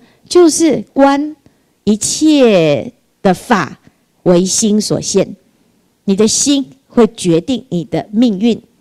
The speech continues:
决定你的未来。那我们就要相信自己的心可以掌控自己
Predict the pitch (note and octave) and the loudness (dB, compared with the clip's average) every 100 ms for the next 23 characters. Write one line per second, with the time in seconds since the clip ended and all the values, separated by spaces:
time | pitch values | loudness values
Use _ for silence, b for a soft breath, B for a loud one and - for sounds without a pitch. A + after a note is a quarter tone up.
0 | _ - F#3+ G3 C4 F3 C#3+ C#3+ D#3 C4 | _ 0 0 2 -4 -6 -2 0 2 2
1 | D#3 B2+ A2 D#3+ _ _ _ _ G3+ G3 | 2 -4 -10 -16 _ _ _ _ -4 -4
2 | E3+ D3+ D3+ F3+ F#3+ F#3+ G3 A#3+ G#3 - | -2 -4 -2 -2 0 -2 -2 -2 -4 -6
3 | _ _ _ _ _ - G4+ A#3+ E3+ - | _ _ _ _ _ 2 2 2 -4 -10
4 | _ _ _ _ _ _ - F3 F3 - | _ _ _ _ _ _ -2 -2 -2 -2
5 | B3 A#3+ - - D3+ F#3 E3 - F3+ B2+ | 0 0 -4 -6 -2 -2 -2 -6 -8 -8
6 | B2+ B3 G#3+ A3 _ - C#4+ G3 - D#3+ | -6 -4 -4 -6 _ -8 -4 -4 -6 -12